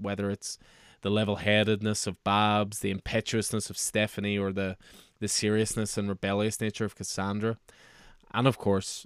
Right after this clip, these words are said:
there's that sweet Jorge Corona art. You know, I mean, that would, that would sell me in any book, to be honest. And, and they're firing on all cylinders here, creating a world that's vibrant, interesting, bustling with life.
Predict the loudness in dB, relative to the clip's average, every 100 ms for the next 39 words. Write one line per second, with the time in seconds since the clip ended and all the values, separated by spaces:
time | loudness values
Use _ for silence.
0 | -10 -8 -4 -6 -6 -6 -6 -4 -6 -4
1 | -6 -4 -6 -4 -6 -6 -6 -4 -2 0
2 | 2 4 4 4 2 -2 -6 _ _ -18
3 | 0 2 4 6 6 4 0 -2 -2 0
4 | -2 -2 0 2 2 -2 -4 -6 -6 -8
5 | -14 _ -20 _ -6 0 0 0 4 6
6 | 6 4 0 0 2 2 2 -2 -4 -4
7 | -6 -4 -4 -4 -4 -2 -2 -4 -4 -4
8 | -8 -12 -20 _ -2 2 4 4 4 2
9 | 0 -8 -6 -2 -2 0 0 0 0 -2
10 | -4 -8 -8 -6 -4 -4 -4 -6 -2 2
11 | 2 0 -8